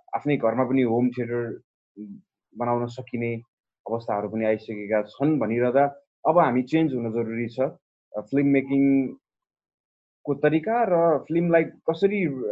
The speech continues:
हामी आफ्नो अडियन्स राम्रो पुर्याउँछौँ त्यो तरिका पनि परिवर्तित जरुरी छ भन्ने कुराको, भन्ने कुरा सोच्न चाहिँ बाध्य बनाएको छ। तर पनि हामीले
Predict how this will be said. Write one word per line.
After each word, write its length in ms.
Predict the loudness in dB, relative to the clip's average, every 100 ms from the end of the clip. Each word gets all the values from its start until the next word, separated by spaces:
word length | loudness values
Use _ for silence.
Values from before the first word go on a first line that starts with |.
| -6 -4
हामी 380 | 0 2 0 -4 _ _ _ _
आफ्नो 200 | -4 4
अडियन्स 420 | 6 6 6 2 0
राम्रो 220 | 2 2
पुर्याउँछौँ 520 | 2 2 2 0 -4
त्यो 180 | -2 -2
तरिका 360 | 0 0 4 2
पनि 300 | 2 -2 -2 -2
परिवर्तित 400 | -2 -2 -4 -14
जरुरी 600 | -14 -18 -6 -6 -4 -6
छ 120 | -4 0
भन्ने 460 | 0 0 -4 -2
कुराको, 500 | 2 2 2 0 -2 -2 _ _ _ _ _ _ _ _ _ _ _ -2
भन्ने 220 | 4 4
कुरा 180 | 4 0
सोच्न 360 | 2 0 0
चाहिँ 160 | -2 0
बाध्य 260 | 0 -2 -4
बनाएको 420 | -2 -2 -4 -8
छ। 120 | -16 -20 _ _ _
तर 140 | 2 4
पनि 340 | 4 2 -4 _ _ _ _ _ _ _ -10
हामीले 360 | -2 0 2